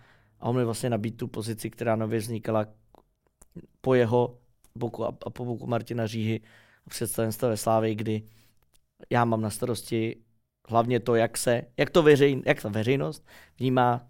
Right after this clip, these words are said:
tu značku Slavie jako celek. Jo, takže já jsem vždycky říkal, že já mám tři základní věci, které se u mě nemění. A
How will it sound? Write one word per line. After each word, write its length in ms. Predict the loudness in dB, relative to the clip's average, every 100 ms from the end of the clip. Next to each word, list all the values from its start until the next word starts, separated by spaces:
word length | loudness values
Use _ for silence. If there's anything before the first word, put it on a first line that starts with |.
| _
tu 140 | -8
značku 520 | -4 -4 -6 -10 -12 -6
Slavie 540 | 0 0 0 -4 -6 -12 _ -10
jako 200 | -4 -4
celek. 460 | -4 -6 -6 -16 _ _ _ _ -8
Jo, 120 | -4
takže 360 | -4 -2 -2 -4 _ _ _ _ _
já 160 | 4 4
jsem 160 | 4 2
vždycky 300 | 0 0 -2
říkal, 260 | 2 2
že 100 | 4
já 100 | 2
mám 180 | 2 -2
tři 300 | -4 0 4
základní 400 | 4 4 0 0
věci, 220 | -2 -2
které 200 | -6 -4
se 120 | 0
u 40 | 0
mě 140 | 2
nemění. 540 | 0 0 -2 -2 -6 -10 _ _ _ _ _ _ _ _ _ 4
A 280 | 6 6